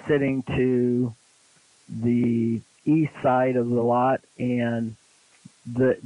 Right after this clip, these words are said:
that basically makes it a hazardous area because the bricks can fall off onto the property. So we have not been able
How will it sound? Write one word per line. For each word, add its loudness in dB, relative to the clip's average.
that 0
basically 0
makes -2
it 0
a 0
hazardous -2
area 0
because -2
the 0
bricks -4
can -4
fall 2
off -2
onto -4
the -2
property. -2
So 4
we 4
have 2
not -2
been -2
able -2